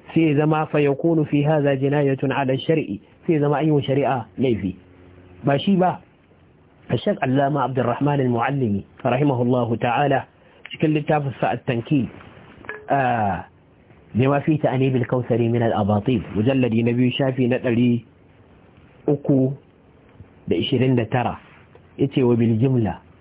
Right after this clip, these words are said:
yace, a dunkule, "فأسلافنا على ثلاث طبقات." Magabatanmu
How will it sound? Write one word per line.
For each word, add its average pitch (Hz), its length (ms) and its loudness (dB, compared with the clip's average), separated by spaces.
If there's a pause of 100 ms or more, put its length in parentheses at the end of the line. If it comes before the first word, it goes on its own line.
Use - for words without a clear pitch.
(300)
yace, 143 280 0
a 127 120 0
dunkule, 113 580 2 (880)
"فأسلافنا 143 920 2
على 131 420 0
ثلاث 127 380 -2 (120)
طبقات." 113 420 -2 (800)
Magabatanmu 165 920 2